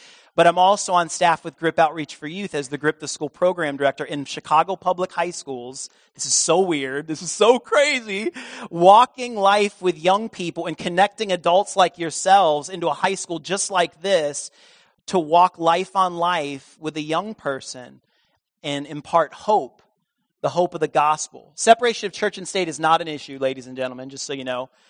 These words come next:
I always call separation of church and state, it's a demonic counterfeit used to invoke fear within the church to do nothing at all. That's what separation of church and state is. But when we step into public high schools in the city, the schools are open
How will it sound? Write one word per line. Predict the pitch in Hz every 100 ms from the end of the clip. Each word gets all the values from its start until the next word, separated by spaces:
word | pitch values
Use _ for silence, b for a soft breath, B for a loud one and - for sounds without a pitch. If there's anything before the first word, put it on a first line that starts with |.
| b b
I | 180
always | 202 -
call | 208
separation | 175 214 208 208 -
of | 175
church | - 202 -
and | 180
state, | - 190 175
it's | -
a |
demonic | 156 165 180 196 214 -
counterfeit | 214 202 208 190 - 156 151 b b
used | 170 208 -
to | 214
invoke | 185 170 175
fear | - - 220 214
within | 180 165 175
the | 156
church | - 196 -
to | 175
do | 165
nothing | 160 175 180 170
at | 147
all. | 143 110 110 _ _ _ _ _
That's | 180 196 -
what | 180
separation | - 175 170 151 151
of |
church | - 160 -
and | 135
state | - 143 123
is. | 117 - - _ _ _ _ _
But | 139 185 196
when | 196
we | 202 269
step | - 240 233
into | 220 185
public | - 202 180 -
high | 185
schools | 185 - 147
in | 151
the | 143
city, | - 220 180 143 131 _ _ _ 156
the | 180
schools | - - 247 311 233
are | 160 - -
open | 196 262 - 147 113